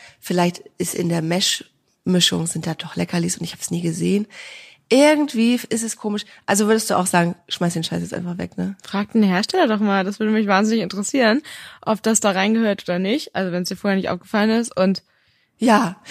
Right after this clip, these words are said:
Speaker 1: das mache ich mal. Die kann ich direkt bei Instagram anschreiben. Das
Speaker 2: Genau,
Speaker 1: mach ich
Speaker 2: und wenn
Speaker 1: gleich.
Speaker 2: dein Gefühl schlecht ist, nicht machen. Also vielleicht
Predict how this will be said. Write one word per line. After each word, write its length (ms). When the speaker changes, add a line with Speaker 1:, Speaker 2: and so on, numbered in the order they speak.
Speaker 1:
das 180
mache 180
ich 80
mal. 100
Die 80
kann 180
ich 120
direkt 220
bei 80
Instagram 280
anschreiben. 320
Das 80
Speaker 2:
Genau, 120
Speaker 1:
mach 60
ich 60
Speaker 2:
und 60
wenn 100
Speaker 1:
gleich. 120
Speaker 2:
dein 40
Gefühl 260
schlecht 320
ist, 160
nicht 160
machen. 480
Also 320
vielleicht 300